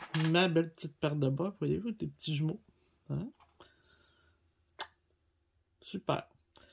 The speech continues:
Des petites variantes. Vous pourriez changer, euh, les couleurs des talons, les couleurs des pointes, euh, faire une bande à l'intérieur, comme je vous avais parlé dans, je crois, la, la, la, la troisième vidéo, là.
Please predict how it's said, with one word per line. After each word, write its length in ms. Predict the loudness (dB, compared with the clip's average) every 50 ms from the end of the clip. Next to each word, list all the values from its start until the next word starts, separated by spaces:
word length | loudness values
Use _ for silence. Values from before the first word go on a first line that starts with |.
| -20 -20 _ _ _ _ 6
Des 140 | 6 6 6
petites 220 | 6 2 2 8
variantes. 500 | 10 10 10 10 8 4 2 0 -2 -4 -4 0
Vous 120 | 0 0
pourriez 420 | 2 4 4 6 8 10 10 10 10
changer, 600 | 8 6 6 6 6 8 8 10 10 10 8 6
euh, 140 | 4 2 0 -2 -8 _ _ 0
les 140 | 0 2
couleurs 340 | 6 8 10 10 10 10 10
des 160 | 8 6 4
talons, 460 | 6 4 4 6 6 4 4 4 4 4
les 160 | 4 4 4
couleurs 340 | 2 2 2 4 4 4 6
des 160 | 6 6 6
pointes, 640 | 4 2 2 4 4 4 4 4 4 2 2 2 2
euh, 120 | 2 2 0 -4 -12 -20 -20 -20 -20 _ _
faire 260 | 6 8 8 10 10
une 200 | 10 8 10 10
bande 280 | 8 8 8 8 6 6
à 100 | 6 6
l'intérieur, 520 | 6 6 6 6 8 8 8 8 6 6
comme 180 | 4 4 4 4
je 60 | 6
vous 100 | 6 6
avais 200 | 6 6 6 6
parlé 380 | 6 4 4 4 6 6 6 6
dans, 320 | 4 4 4 2 2 0 -4 _ _ _ _ -20 -20 -20 _ -20 -20 -20 _
je 160 | -6 -4 -2
crois, 260 | -2 2 4 6 8
la, 320 | 8 8 6 6 4 2 0
la, 220 | 0 0 -2 -2
la, 320 | -2 -4 -4 -4 -4 -6 -6
la 240 | -6 -6 -4 -6 -6 -8 -10 -12 _ _ _
troisième 540 | -4 2 6 8 8 8 8 6 6 6 6
vidéo, 500 | 4 6 6 6 6 6 4 2 0 -2
là. 80 | -4